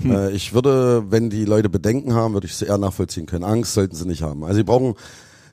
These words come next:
Speaker 2: die, die Leute brauchen keine Angst vor unserer Mannschaft zu haben oder dass die Mannschaft, äh, nicht, nicht, äh, gut genug ist, dass das Ganze zu tönern ist.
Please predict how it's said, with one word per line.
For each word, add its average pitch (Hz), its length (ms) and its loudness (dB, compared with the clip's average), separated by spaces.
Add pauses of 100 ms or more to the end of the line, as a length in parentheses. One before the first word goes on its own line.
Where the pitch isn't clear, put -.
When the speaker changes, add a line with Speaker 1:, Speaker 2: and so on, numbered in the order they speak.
Speaker 2:
die, 104 260 4
die 104 240 2
Leute 107 460 4
brauchen 107 320 -2
keine 117 380 0
Angst 113 360 -4
vor 110 240 4
unserer 104 240 2
Mannschaft 113 380 2
zu 98 120 2
haben 85 200 0
oder 90 180 0
dass 101 300 -2
die 107 180 -2
Mannschaft, 104 680 0
äh, 95 400 2
nicht, 95 360 -4
nicht, 92 400 -2
äh, 90 140 0
gut 117 240 2
genug 92 260 0
ist, 90 300 -2
dass - 320 -4
das 95 220 -4
Ganze 98 420 -2
zu 107 120 0
tönern 113 380 2
ist. 85 180 -4